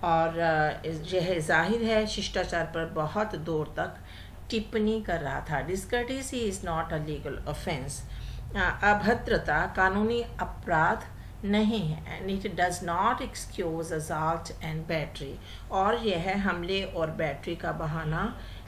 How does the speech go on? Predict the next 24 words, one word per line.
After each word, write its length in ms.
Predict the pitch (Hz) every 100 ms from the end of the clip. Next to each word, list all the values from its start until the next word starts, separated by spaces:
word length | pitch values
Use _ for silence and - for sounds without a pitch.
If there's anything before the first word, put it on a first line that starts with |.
| -
नहीं 600 | 196 196 190 175 214 220
करता 380 | 208 147 151 139
है। 500 | 135 139 131 - - - - - - 220
If 100 | 220
a 240 | 226 208 -
burglar 540 | 170 196 208 196 160 147 151
breaks 340 | 180 185 190 -
into 260 | - 165
my 380 | 202 175 185 208
house 340 | 190 147 165 -
and 180 | 165 170 -
I 220 | 165 165
knock 240 | 165 202 214 -
him 220 | 175 156
down, 400 | 185 156 147 165
the 100 | 165
law 240 | 160 156 156
will 220 | 156 151
acquit 440 | 151 - - 226 -
me, 340 | 175 156 151 156 - - - -
and 120 | 190
if 200 | 196 196
I 200 | 220 247
am 80 | 254